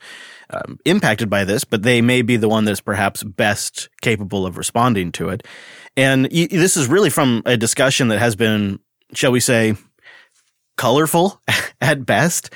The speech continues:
which has been hostile to certain vendors. And, uh, this is, this is what it has, uh, uh, come to. And, uh, the thing that I find tricky about this is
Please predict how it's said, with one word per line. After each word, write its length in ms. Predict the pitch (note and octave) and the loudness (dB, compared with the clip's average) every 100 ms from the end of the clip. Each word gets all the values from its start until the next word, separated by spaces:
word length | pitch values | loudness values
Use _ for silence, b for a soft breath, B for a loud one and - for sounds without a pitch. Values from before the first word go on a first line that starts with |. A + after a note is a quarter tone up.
| B B B | B B B
which 220 | C#3 C3+ | 2 4
has 160 | D3+ A2+ | 2 2
been 320 | C3+ A2 F#2 | 2 2 -2
hostile 580 | - C#3+ C#3 - D#3+ D#3+ | -2 2 2 2 2 2
to 100 | D3 | 0
certain 320 | C#3+ D#3 D#3+ | 0 2 2
vendors. 560 | B2+ B2 D3 D3 D#3 E3 | 2 2 2 2 2 -2
And, 540 | - B2 C#3 C3+ B2 A#2+ | -2 0 2 2 2 4
uh, 280 | A#2+ G#2+ F#2+ B B B | 4 2 -2 B B B
this 200 | D3+ - | 0 0
is, 140 | A2+ | -4
this 280 | A2 D3 D3 | -2 0 2
is 100 | C#3 | 2
what 180 | B2 B2+ | 2 2
it 120 | B2 | 2
has, 500 | A#2 A2+ G#2+ G2 G2 - | 2 2 2 -2 -6 -4
uh, 240 | G#2 D#2+ - | -2 -2 -4
uh, 100 | F#2+ F#2 | -8 -2
come 180 | F#3+ A#3+ | 0 2
to. 240 | G#2 - | 0 0
And, 180 | C#3 C3 - B B B B - | 0 0 -2 B B B B -4
uh, 180 | - | -2
the 140 | C#3+ D3 | -2 0
thing 160 | G#3 | 2
that 100 | F3 | 2
I 140 | C#3+ A3 | 2 0
find 200 | G#3+ C3+ | 0 0
tricky 280 | - C#4+ B3+ | -2 0 0
about 260 | A#2+ G#2 | 2 0
this 340 | - G#2 - - | 0 0 -2 -2
is 340 | B2 A#2 G#2+ | 0 0 0